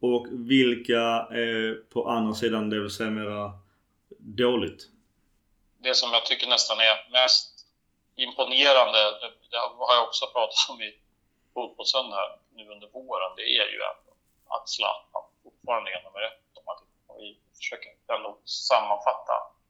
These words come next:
Speaker 2: vilken spelare som objektivt är bäst på sin position då. Det är ju ändå Zlatan. Det är ju givet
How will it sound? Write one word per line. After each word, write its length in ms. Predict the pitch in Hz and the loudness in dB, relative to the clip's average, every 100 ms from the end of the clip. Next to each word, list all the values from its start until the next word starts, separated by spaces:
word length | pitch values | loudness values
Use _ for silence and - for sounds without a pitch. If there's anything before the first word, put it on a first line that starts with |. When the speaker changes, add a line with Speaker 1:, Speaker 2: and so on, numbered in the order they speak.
| _ _ - | _ _ -18
Speaker 2:
vilken 220 | - 127 | -10 -8
spelare 480 | - 123 117 110 110 | -2 2 2 2 0
som 320 | - 104 - _ _ _ _ _ _ _ _ _ _ - | -2 -4 -10 _ _ _ _ _ _ _ _ _ _ -2
objektivt 720 | 139 135 123 117 - 117 - | -2 0 0 0 0 -2 -2
är 60 | 113 | 2
bäst 600 | 131 - - - - - _ _ _ _ | 4 4 0 -2 -4 -4 _ _ _ _
på 80 | - | 0
sin 280 | - 120 113 | 2 2 -4
position 540 | 110 120 - 131 123 | -12 -12 -10 -10 -10
då. 100 | 92 98 | -14 -10
Det 60 | |
är 160 | 110 117 104 | -6 -6 -8
ju 60 | 104 113 110 | _ -8 -8
ändå 260 | 104 - _ _ _ _ _ _ - | -8 -14 _ _ _ _ _ _ -18
Zlatan. 480 | - 110 113 - - - - | -4 -2 -2 -4 -12 -12 -6
Det 60 | |
är 180 | 117 113 | -2 -2
ju 220 | 104 104 _ _ _ _ - | -4 -16 _ _ _ _ -6
givet 460 | 113 107 107 - | -2 -2 -4 -6